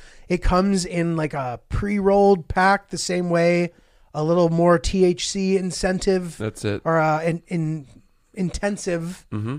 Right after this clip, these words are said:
Speaker 1: uh, product might, but it is all C B D, so you get to enjoy all the spoils of C B D without having to get super high.
Speaker 2: Boom. Love that.
Speaker 1: Uh, dude, it's really, really good
Speaker 2: I've
Speaker 1: stuff.
Speaker 2: become a huge fan. This stuff is, oof. It's so well packaged, it's so well presented,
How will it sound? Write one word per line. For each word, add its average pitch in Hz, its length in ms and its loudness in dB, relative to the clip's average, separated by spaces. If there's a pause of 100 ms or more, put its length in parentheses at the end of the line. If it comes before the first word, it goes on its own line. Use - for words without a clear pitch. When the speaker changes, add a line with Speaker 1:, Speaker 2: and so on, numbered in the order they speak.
Speaker 1:
uh, 156 260 -2
product 175 460 -2
might, 180 360 0
but 165 160 -2
it 151 140 2
is 151 140 -4
all 180 240 2
C 185 180 -4
B 165 100 -2
D, 160 300 0 (240)
so 156 380 2
you 160 180 -6
get 160 220 -2
to 175 160 -2
enjoy 156 320 -2
all 151 300 -2
the 151 100 -10
spoils 147 540 -6
of 143 120 -14
C 151 160 -8
B 139 100 -6
D 139 120 -6
without 139 220 -6
having 143 160 -8
to 143 60 -8
get 135 120 -10
super 131 380 -10
high. 117 280 -14 (120)
Speaker 2:
Boom. 107 520 0
Love 104 300 -2
that. 92 240 -4
Speaker 1:
Uh, 143 340 -4
dude, 151 320 -2
it's 147 140 -8
really, 160 300 2
really 147 180 0
good 135 120 0
Speaker 2:
I've 123 120 2
Speaker 1:
stuff. 120 160 -2
Speaker 2:
become 107 160 -2
a 104 40 -2
huge 101 340 -4
fan. 92 360 -6
This 98 140 -8
stuff 92 300 -6
is, - 380 -16 (160)
oof. 104 80 -10 (840)
It's - 160 -10
so 151 280 4
well 151 220 2
packaged, 107 840 -4
it's - 180 -10
so 123 280 0
well 123 240 2
presented, 95 680 -4